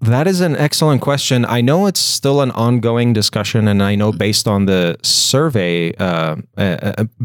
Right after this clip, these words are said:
Speaker 1: one, based on the study, and two, based on the survey results, again, there is sort of a, a preference for it to happen.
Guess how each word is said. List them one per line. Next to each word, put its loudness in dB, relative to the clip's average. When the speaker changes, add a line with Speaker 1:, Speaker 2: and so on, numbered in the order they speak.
Speaker 1:
one, 0
based -2
on 0
the -4
study, -2
and -2
two, 0
based -2
on -2
the -2
survey 0
results, -2
again, 0
there 0
is 0
sort 0
of -2
a, 0
a -6
preference -4
for -2
it -4
to 0
happen. 0